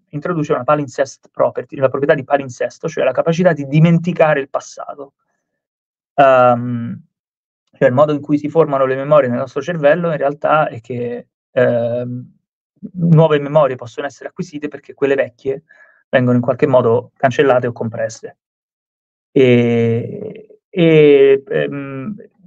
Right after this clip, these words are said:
diciamo proprio, proprio Parisi, eh, negli anni ottanta cominciò ad introdurre queste, questi discorsi che sono, eh, di natura fondamentale, perché se hai un modello che a un certo punto crasha,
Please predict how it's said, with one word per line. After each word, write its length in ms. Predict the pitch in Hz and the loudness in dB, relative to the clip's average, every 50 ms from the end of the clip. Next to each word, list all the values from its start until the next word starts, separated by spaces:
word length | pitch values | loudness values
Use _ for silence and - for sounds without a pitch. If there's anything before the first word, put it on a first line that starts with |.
| _ _ - - 170 | _ _ -20 -18 -8
diciamo 240 | 156 - 151 135 123 | -4 -2 -2 -2 -2
proprio, 380 | - 165 151 156 151 139 139 | -2 -2 0 2 2 2 0
proprio 260 | - - - 143 135 127 | 0 -4 -6 -4 -2 0
Parisi, 600 | 139 151 170 175 185 175 175 185 196 190 165 151 | 0 0 2 0 0 -2 -2 -2 -2 -2 -2 -2
eh, 260 | - - 131 123 123 | -4 -6 -6 -6 -6
negli 240 | - 127 147 123 131 | -6 -6 -6 -6 -4
anni 120 | 143 165 | -2 -2
ottanta 480 | 180 180 - 151 135 135 131 - 147 143 | -2 -2 -2 -4 -4 -4 -4 -2 -4 -2
cominciò 420 | - - 127 123 123 - 139 131 | -2 -4 -10 -6 -2 0 2 2
ad 80 | 123 123 | 2 0
introdurre 520 | 123 120 - 135 131 127 135 127 123 117 | -2 -4 -6 -6 -6 -4 -4 -4 -4 -6
queste, 720 | 120 120 117 - - _ 135 123 123 120 117 117 117 117 120 - - - _ _ _ _ _ | -6 -8 -12 -14 -12 _ -4 -2 -2 -2 -2 -4 -6 -8 -10 -14 -18 -20 _ _ _ _ _
questi 260 | _ - 123 - - | _ -8 -8 -6 -4
discorsi 640 | 131 143 143 - 147 135 123 120 - - 156 156 175 - - _ _ _ _ _ _ _ _ | -4 -4 -2 0 0 0 0 -2 -8 -6 -6 -6 -6 -6 -10 _ _ _ _ _ _ _ _
che 120 | _ - 120 | _ -10 -8
sono, 680 | - - - 127 139 147 143 139 139 135 117 - _ _ - 165 | -2 2 2 4 4 4 4 4 4 2 2 -2 _ _ -10 -6
eh, 120 | 135 127 | -6 -4
di 100 | 123 120 | -2 -2
natura 260 | 117 120 123 147 135 117 | -2 0 0 0 0 0
fondamentale, 680 | - 131 123 120 123 131 123 127 160 135 117 107 107 | -2 0 2 2 2 2 0 0 0 0 -2 -4 -8
perché 360 | - 123 120 - 127 117 113 | -10 -14 -14 -12 -12 -12 -12
se 280 | - - - 127 127 123 | -14 -14 -12 -10 -8 -6
hai 160 | 117 120 123 | -6 -6 -6
un 80 | 107 127 | -6 -4
modello 560 | 127 131 135 135 127 127 123 120 120 117 117 | -2 0 2 2 2 2 0 -2 -4 -6 -8
che 80 | 110 120 | -10 -10
a 20 | |
un 60 | 113 | -10
certo 240 | 110 127 120 - 131 | -10 -10 -12 -12 -12
punto 160 | 123 117 135 | -12 -12 -8
crasha, 480 | - - 117 113 - - - 151 151 | -4 -4 -4 -4 -4 -2 -2 -2 -2